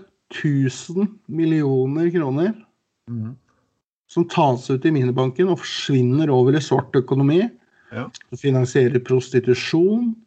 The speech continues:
Speaker 1: trafficking, slavehandel, våpenhandel og alt mulig. Narkotika er de kriminelles finansiering av deres virksomhet.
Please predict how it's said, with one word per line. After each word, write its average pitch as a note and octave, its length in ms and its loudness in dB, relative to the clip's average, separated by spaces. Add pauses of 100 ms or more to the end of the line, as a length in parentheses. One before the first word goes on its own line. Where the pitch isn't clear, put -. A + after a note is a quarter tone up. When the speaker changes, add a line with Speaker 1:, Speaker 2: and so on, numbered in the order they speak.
(200)
Speaker 1:
trafficking, F#3 840 0 (1000)
slavehandel, D#3 1200 0 (1080)
våpenhandel E3+ 1400 0 (320)
og D3 560 0 (400)
alt D3 300 0
mulig. C#3 280 -2 (1120)
Narkotika E3 880 0
er C#3+ 60 0
de D3+ 60 -2
kriminelles C#3+ 640 0
finansiering D3 920 -2
av C#3+ 380 0
deres C3+ 260 0
virksomhet. D#3+ 440 -4